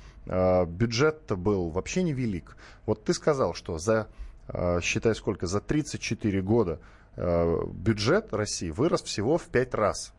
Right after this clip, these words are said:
что, в общем-то, и так немного. А, соответственно, э, к тому моменту, когда она начала спорить за Крым,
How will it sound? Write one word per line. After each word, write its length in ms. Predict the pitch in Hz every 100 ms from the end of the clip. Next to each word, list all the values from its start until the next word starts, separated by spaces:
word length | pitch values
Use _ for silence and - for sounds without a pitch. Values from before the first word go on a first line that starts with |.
| -
что, 200 | - 107
в 20 |
общем-то, 320 | 98 - 104 120
и 20 |
так 220 | 120 -
немного. 600 | 98 104 107 87 71 - - - - -
А, 440 | 95 95 95 95 95
соответственно, 720 | - 110 127 120 - 104 95 - - -
э, 180 | 92 90
к 80 | -
тому 160 | 117
моменту, 380 | 120 120 120 -
когда 320 | 110 98 107
она 100 | 101
начала 380 | 101 - 110 101
спорить 360 | - 107 98 87
за 120 | 107
Крым, 360 | - 156 254